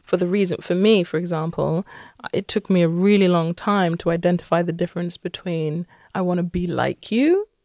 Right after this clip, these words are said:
I'm in admiration of you, and I want to, you know, present in the way you present or dress the way you dress. Like, I just think you're really," I, for ages, I was like, "I just think she's really cool. I just wanna be like her. It's not, it's not that, it's not that I want her."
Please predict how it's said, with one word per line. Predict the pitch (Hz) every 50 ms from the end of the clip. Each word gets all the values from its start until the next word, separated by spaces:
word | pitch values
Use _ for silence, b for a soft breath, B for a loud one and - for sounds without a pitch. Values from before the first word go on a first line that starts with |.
| _ -
I'm | - - 147 180
in | 170 175
admiration | 170 180 170 - 175 180 180 175 180 180 - - 190 190
of | 190 185
you, | 196 196 214 254 285 285
and | 226 175
I | 170 165
want | 170 165 165 175 - - - -
to, | 165 165 165 160 170 170 - 175 - B B B B B B B B B B B
you | - - 202
know, | 185 160 156 131 139 175 175 - -
present | - 202 202 180 170 156 180 180 -
in | - 190
the | 185
way | 180 190 190
you | 190
present | - - 214 262 247 -
or | -
dress | - - 151 180 -
the | - 190
way | 202 202
you | 196 202
dress. | - 233 - -
Like, | - 160
I | - - -
just | - 196 -
think | - 220 220 -
you're | 226 208
really," | 208 151 180 - -
I, | - 220 214 - -
for | - - - - - -
ages, | - 180 196 - - 190 185
I | 185
was | 185 185
like, | - 185 -
"I | - 226
just | - - 233 -
think | 233 226 220
she's | - 220 202 196
really | 190 190 190 190 190 196 214 220 220 226 220 214 208 202 190
cool. | - - - 185 175 170 160 147 123 120 117 - B B B B B B B B -
I | -
just | 226 220
wanna | 254 233 220
be | 190 208 202
like | 180 180 175 175 185 196 214 - - - - - -
her. | 170 151 135 - - - - - -
It's | - 185 - - -
not, | 185 196 226 220 - -
it's | 175 170 -
not | 214 220 -
that, | 180 160 156 - -
it's | - -
not | 214 214 190
that | - -
I | - -
want | 107 - 78 - 127 156 165 -
her." | - - 101 104 - - 170 202